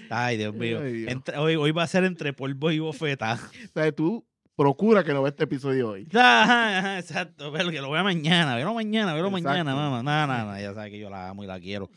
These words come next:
Speaker 1: Eh, <laughs> bueno, mira, desde la próxima noticia dice, entre riñas pe-, no, riñas pendejas entre vecinos.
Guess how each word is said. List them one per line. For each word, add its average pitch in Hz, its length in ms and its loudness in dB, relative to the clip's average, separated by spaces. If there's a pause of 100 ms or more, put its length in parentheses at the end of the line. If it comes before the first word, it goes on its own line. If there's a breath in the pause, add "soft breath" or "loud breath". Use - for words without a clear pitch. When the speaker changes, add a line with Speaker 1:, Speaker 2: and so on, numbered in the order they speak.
(340 loud breath)
Speaker 1:
Eh, 120 840 0 (140 loud breath)
<laughs> - 140 -14
bueno, 180 420 4
mira, 185 260 2
desde 147 380 -6
la 147 120 -2
próxima 196 420 -6
noticia 185 520 -6
dice, 185 600 -2 (400 soft breath)
entre 190 520 0
riñas 262 560 -2
pe-, 208 280 -2
no, 175 240 -2
riñas 294 400 -2
pendejas 220 800 4
entre 131 400 -4
vecinos. 202 720 -2